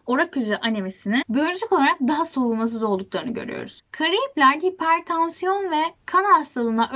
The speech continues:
ölme oranı dünyanın geri kalanına göre daha yüksek. Fakat bu insanlar tedavi için kurumlara başvurduğunda şizofren olarak teşhis görmüşler.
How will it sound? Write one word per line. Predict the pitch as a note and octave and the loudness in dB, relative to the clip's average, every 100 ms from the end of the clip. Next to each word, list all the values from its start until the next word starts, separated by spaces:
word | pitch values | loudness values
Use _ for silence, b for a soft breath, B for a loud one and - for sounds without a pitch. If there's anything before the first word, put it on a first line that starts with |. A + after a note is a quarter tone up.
| C#4 | 0
ölme | D#4 F#4 | 2 2
oranı | D#4 G#3+ A#3 D4 | 2 0 -2 0
dünyanın | D#4+ D#4+ D#4+ E4 | 0 2 0 2
geri | C#4+ E4 D#4+ | 0 0 -2
kalanına | C#4 G#3 F3 | -2 -2 -4
göre | F3 D4+ A4+ | -4 -2 2
daha | D#4 B3 | 2 2
yüksek. | F#3+ - - G3 - | 0 -6 -12 -12 -14
Fakat | - F#4+ F#4+ | -4 0 0
bu | D4+ G4+ | 0 -4
insanlar | A#4 - E4 B3 A#3 | -4 2 2 2 -2
tedavi | C4 B3 C#4 E4 A4+ | -2 2 2 2 -4
için | A4+ C4+ | -2 -2
kurumlara | C4+ B3+ B3+ B3 | 4 4 4 2
başvurduğunda | C#4 D4 - B3 G#3 G3 F#3 F#3 A3+ G4 | 2 0 -2 -2 -2 0 -2 -2 -2 0
şizofren | - D4 D#4 D#4 D4+ | 0 0 0 0 0
olarak | A#3+ D#3 - | 0 -2 -8
teşhis | - F#3+ - | -8 -8 -10
görmüşler. | - D#3 C3 - - - - | -6 -6 -6 -10 -10 -10 -12